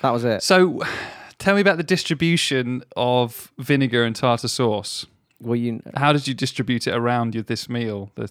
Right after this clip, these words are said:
Speaker 2: the, in terms of where the different parts of the meal
Speaker 1: Well, the vi-,
Speaker 2: were,
Speaker 1: the,
Speaker 2: as
Speaker 1: the,
Speaker 2: opposed to where the
Speaker 1: the
Speaker 2: sauce is?
Speaker 1: tartar sauce just goes in a corner,
Speaker 2: Mm-hmm.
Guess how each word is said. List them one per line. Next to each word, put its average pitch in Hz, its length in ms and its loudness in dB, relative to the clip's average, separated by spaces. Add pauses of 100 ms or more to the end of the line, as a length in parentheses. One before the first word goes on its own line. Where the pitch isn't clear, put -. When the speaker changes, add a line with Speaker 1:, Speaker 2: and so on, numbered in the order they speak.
Speaker 2:
the, 160 160 -14 (180)
in 113 80 -10
terms 110 240 -6
of 110 140 -10 (100)
where 117 540 0
the 107 80 -2
different - 260 -10
parts - 200 -6
of - 20 -20
the 113 80 -10
meal 117 80 0
Speaker 1:
Well, 156 100 6
the 156 60 4
vi-, 113 160 4
Speaker 2:
were, 110 40 0
Speaker 1:
the, 151 220 0
Speaker 2:
as 139 120 2
Speaker 1:
the, 147 60 6
Speaker 2:
opposed 123 320 2
to 127 60 0
where 117 260 4
the 110 80 -6
Speaker 1:
the - 140 -6
Speaker 2:
sauce 123 120 2
is? 117 40 4
Speaker 1:
tartar 214 380 6
sauce 160 400 4
just - 160 -8
goes 135 240 4
in 123 100 2
a 120 60 0
corner, 120 580 0
Speaker 2:
Mm-hmm. 123 280 -2